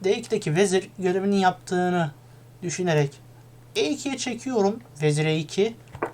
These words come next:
Vezir E iki oynadım şimdi. Vezir E iki'den sonra rakip burada ne oynuyor? Muhtemelen şimdi buradan gelecek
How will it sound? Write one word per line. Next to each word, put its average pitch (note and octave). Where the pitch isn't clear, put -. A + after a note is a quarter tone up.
Vezir D3+
E E3
iki F3
oynadım F#3
şimdi. D#3
Vezir D3+
E D#3+
iki'den D#3+
sonra D#3
rakip D#3
burada G3+
ne G#3+
oynuyor? F#3
Muhtemelen A3+
şimdi A#3
buradan G#3+
gelecek G3+